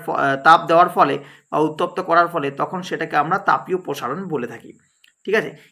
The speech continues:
এই তাপীয় প্রসারণের, আহ, মূল, আহ, বিষয়টি যাওয়ার আগে আমরা কয়েকটা দৈনন্দিন জীবনের অভিজ্ঞতার সাথে একটু পরিচয় হয়ে নিই। প্রথম দেখো, মনে করো তোমার কাছে, আহ, একটা বোতল আছে, ঠিক আছে? ধরো এরকম একটা বোতল আছে তোমার কাছে, আমি দেখাচ্ছি ধরো,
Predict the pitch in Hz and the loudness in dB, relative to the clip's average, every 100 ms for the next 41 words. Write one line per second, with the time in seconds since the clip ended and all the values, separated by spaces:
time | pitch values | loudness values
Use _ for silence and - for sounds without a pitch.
0 | - 196 185 165 165 254 262 202 202 220 | -4 -4 4 4 4 -2 -4 -4 2 4
1 | 220 220 226 - 160 156 156 156 165 220 | 4 2 0 0 2 2 0 -8 -2 -2
2 | 247 - - 165 147 156 208 196 208 165 | -2 -6 -2 0 0 0 0 0 0 4
3 | 170 170 143 160 185 143 151 151 165 190 | 6 6 4 2 2 2 2 2 4 4
4 | 190 220 - 180 196 214 226 226 247 180 | 4 -2 0 0 2 0 -2 -2 -4 -4
5 | 180 185 202 165 147 165 170 185 - 156 | -6 -2 0 -2 -4 -6 -6 -6 -6 -6
6 | - - 175 - 262 196 165 165 180 131 | -6 -6 -6 -6 -4 0 0 0 -4 -4
7 | 117 117 _ _ _ _ _ _ _ - | -8 -12 _ _ _ _ _ _ _ -8
8 | 196 285 220 185 - - - 170 214 226 | -4 0 0 0 -4 -6 -12 -4 0 2
9 | 240 233 185 208 220 226 427 - _ _ | 0 0 2 2 2 -2 -4 -4 _ _
10 | - 160 156 160 - - 180 - - - | -2 2 2 0 -4 -4 0 0 -2 -6
11 | 165 185 202 143 127 131 - 269 160 165 | -4 0 2 2 -2 -10 -10 -8 -6 -2
12 | 165 160 160 160 160 139 143 143 190 175 | -2 -2 -4 -2 -4 -2 -2 0 4 4
13 | 175 - 180 180 190 185 160 143 147 143 | 2 -4 -4 -4 -4 -6 -6 -6 -6 -8
14 | 143 135 156 | -6 -6 -6